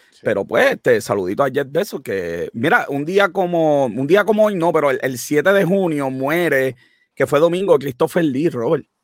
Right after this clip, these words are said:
Speaker 2: que salió en Lord of the Rings, Star Wars,
Speaker 1: Sí,
Speaker 2: casi
Speaker 1: Lord of the
Speaker 2: nada,
Speaker 1: Rings,
Speaker 2: ¿verdad?
Speaker 1: Star Wars,
Speaker 2: Digo,
Speaker 1: eh,
Speaker 2: digo, y un montón,
Speaker 1: Drácula,
Speaker 2: y un montón de
Speaker 1: eh,
Speaker 2: cosas
Speaker 1: en
Speaker 2: más,
Speaker 1: la
Speaker 2: ¿ok?
Speaker 1: historia, ha hecho un montón de películas.
Speaker 2: <clears throat> Tú sabes
Speaker 1: Sí.
Speaker 2: que en el, <clears throat> en
Speaker 1: Christo-,
Speaker 2: el
Speaker 1: Christopher Lee, Christopher Lee es uno de esos actores que tú dices,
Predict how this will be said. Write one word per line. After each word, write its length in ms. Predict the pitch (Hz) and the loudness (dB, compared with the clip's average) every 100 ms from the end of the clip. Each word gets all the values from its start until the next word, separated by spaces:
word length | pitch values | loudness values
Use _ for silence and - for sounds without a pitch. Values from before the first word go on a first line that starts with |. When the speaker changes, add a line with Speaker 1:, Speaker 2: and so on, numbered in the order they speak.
| _ | _
Speaker 2:
que 100 | - 113 | -20 -8
salió 240 | 107 98 | -6 -4
en 140 | 131 | -2
Lord 300 | 135 120 131 | 2 2 2
of 60 | 127 | -2
the 40 | 98 | -2
Rings, 300 | 131 147 127 | -4 -6 -6
Star 280 | - - 95 | -8 -2 2
Wars, 220 | 143 113 110 | 2 0 -6
Speaker 1:
Sí, 80 | 101 | -10
Speaker 2:
casi 240 | - 170 | -4 -2
Speaker 1:
Lord 20 | |
of 40 | 156 | 0
the 20 | |
Speaker 2:
nada, 120 | 110 | 0
Speaker 1:
Rings, 40 | |
Speaker 2:
¿verdad? 180 | 101 113 | 0 2
Speaker 1:
Star 140 | - 139 | 2 4
Wars, 300 | 139 135 117 | 2 0 -2
Speaker 2:
Digo, 120 | 107 | -8
Speaker 1:
eh, 280 | 113 110 _ _ _ - | -6 -8 _ _ _ -14
Speaker 2:
digo, 240 | 123 - | -4 0
y 60 | 127 | 4
un 120 | 123 | 4
montón, 300 | 139 131 135 | 4 2 0
Speaker 1:
Drácula, 500 | 117 113 110 107 104 - | 0 -2 -4 -8 -8 -2
Speaker 2:
y 80 | |
un 100 | 127 | 2
montón 320 | 139 147 165 170 | 2 4 4 4
de 60 | |
Speaker 1:
eh, 40 | 175 | 2
Speaker 2:
cosas 240 | 147 135 | 0 0
Speaker 1:
en 60 | 127 | 2
Speaker 2:
más, 180 | 185 165 | 4 4
Speaker 1:
la 60 | |
Speaker 2:
¿ok? 80 | 123 | 4
Speaker 1:
historia, 300 | 135 165 190 120 | 4 4 2 -2
ha 40 | |
hecho 160 | 120 135 | -6 -10
un 60 | |
montón 420 | 131 123 - 123 156 | -10 -14 -10 -10 -8
de 100 | 160 | -6
películas. 460 | 120 127 - 165 | -6 -4 -2 0
Speaker 2:
<clears throat> 520 | 175 143 117 _ _ | -2 -6 -12 _ _
Tú 100 | 135 | -6
sabes 200 | 131 180 | 0 0
Speaker 1:
Sí. 40 | 196 | 0
Speaker 2:
que 80 | 185 | -2
en 100 | 165 | -2
el, 120 | 160 | -4
<clears throat> 40 | - | 0
en 580 | 202 196 175 151 135 | 2 2 2 -2 -2
Speaker 1:
Christo-, 240 | 190 165 151 | 0 2 2
Speaker 2:
el 80 | 143 | 2
Speaker 1:
Christopher 500 | 214 214 151 202 190 | 0 0 -2 -4 -4
Lee, 240 | 262 254 | -6 -8
Christopher 440 | 190 202 202 190 208 | -12 -12 -10 -10 -8
Lee 120 | 247 | -8
es 100 | 240 | -8
uno 160 | 226 233 | -8 -10
de 60 | |
esos 140 | 226 226 | -12 -10
actores 420 | 214 - 233 214 | -10 -10 -12 -12
que 140 | - 165 | -14 -16
tú 120 | 170 | -14
dices, 440 | 196 190 185 143 | -14 -10 -6 -6